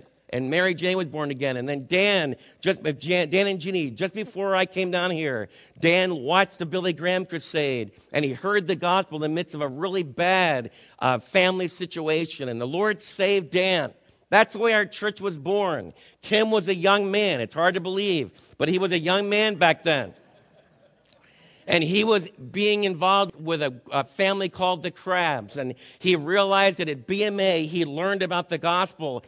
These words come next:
And he realized that in his church family, he really wasn't being taught the word of God like that. So he joined with us.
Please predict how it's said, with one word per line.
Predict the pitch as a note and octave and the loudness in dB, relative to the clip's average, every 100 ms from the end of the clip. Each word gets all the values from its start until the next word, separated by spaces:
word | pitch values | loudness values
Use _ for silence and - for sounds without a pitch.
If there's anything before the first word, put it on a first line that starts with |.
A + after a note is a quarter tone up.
| - - | -14 -2
And | E3+ | 0
he | D#3+ | 0
realized | D#3+ G3+ G3 F#3 | 0 2 2 2
that | |
in | E3+ D#3+ | -2 -4
his | G3 F#3 | -6 -8
church | - G3 - | -8 -8 -8
family, | - F#3 F#3 E3+ C3+ - - - | -2 0 0 -2 -4 -6 -18 -2
he | E3+ | 0
really | D3+ E3+ F#3+ | 0 0 0
wasn't | F#3 F#3 F3 | 0 -2 -2
being | F#3+ F#3 D#3+ | -2 -2 -4
taught | - F#3 F#3 _ - | -4 0 -2 _ -10
the | C3 | -6
word | C3+ D#3 F#3+ | -4 -2 -2
of | E3+ | 0
God | E3+ F3+ F3 | 2 2 0
like | D#3 | -2
that. | D3+ A2+ - - - | -2 -4 -8 -20 -2
So | F#3+ F3+ | 0 2
he | F3 | 0
joined | B2+ - F3+ G3 A3 G3+ | -2 -6 -2 0 0 -2
with | F#3 F#3+ | -4 -2
us. | F3 D3+ - - | 0 0 -6 -20